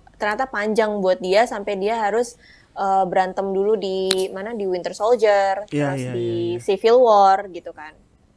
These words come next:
Speaker 1: Gitu, terus,
Speaker 2: Steve
Speaker 1: eh,
Speaker 2: Rogers tuh ini
Speaker 1: Hulk.
Speaker 2: banget ya berarti ya? Steve
Speaker 1: Hmm?
Speaker 2: Rogers tuh dari, berarti dari,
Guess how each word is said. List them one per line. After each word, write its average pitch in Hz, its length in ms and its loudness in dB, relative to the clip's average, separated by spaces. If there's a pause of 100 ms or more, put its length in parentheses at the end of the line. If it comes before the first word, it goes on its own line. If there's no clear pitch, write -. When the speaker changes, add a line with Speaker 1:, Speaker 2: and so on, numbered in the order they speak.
(800)
Speaker 1:
Gitu, 190 400 -8 (380)
terus, 214 560 -14 (160)
Speaker 2:
Steve 185 160 -2
Speaker 1:
eh, 202 60 2
Speaker 2:
Rogers 208 260 4
tuh 339 160 -2
ini 247 80 4
Speaker 1:
Hulk. 190 80 6
Speaker 2:
banget 240 240 2
ya 214 100 2
berarti 185 240 0
ya? 214 160 -2
Steve 247 220 0
Speaker 1:
Hmm? 381 80 -2
Speaker 2:
Rogers 190 240 2
tuh 285 160 -2
dari, 165 320 0 (560)
berarti 151 240 0
dari, 151 400 2